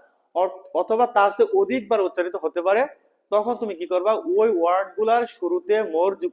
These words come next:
করবা। কি যোগ করবা? more। তাহলে সেটা হবে কম্পারেটিভ। আর যদি most যোগ করো, তাহলে সেটা হবে কি? সুপারলেটিভ। মনে থাকবে? দেখো প্রিয় শিক্ষার্থী, তাহলে কি লিখবা? more beautiful। কি লিখবা?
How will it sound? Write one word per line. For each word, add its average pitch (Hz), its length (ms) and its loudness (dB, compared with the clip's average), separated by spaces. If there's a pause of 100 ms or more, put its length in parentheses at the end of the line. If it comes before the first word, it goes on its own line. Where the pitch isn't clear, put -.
করবা। 113 320 -4
কি 196 180 -12
যোগ 208 140 -8
করবা? 226 240 2
more। 165 440 2 (600)
তাহলে 185 300 0
সেটা 185 260 -4
হবে 202 180 0
কম্পারেটিভ। 180 680 -6 (320)
আর 156 180 0
যদি 196 200 -4
most 185 480 -2
যোগ 170 140 -4
করো, 165 240 0
তাহলে 165 260 -2
সেটা 160 240 -6
হবে 180 140 -4
কি? 262 180 -10 (280)
সুপারলেটিভ। 175 600 0 (260)
মনে 165 120 -6
থাকবে? 185 320 -2 (880)
দেখো 175 180 2 (280)
প্রিয় 175 140 -4
শিক্ষার্থী, 190 460 -8 (2000)
তাহলে 180 140 -8
কি 185 120 -12
লিখবা? 156 600 0 (200)
more 202 440 2 (360)
beautiful। 185 560 -6 (380)
কি 180 80 -12
লিখবা? 220 580 2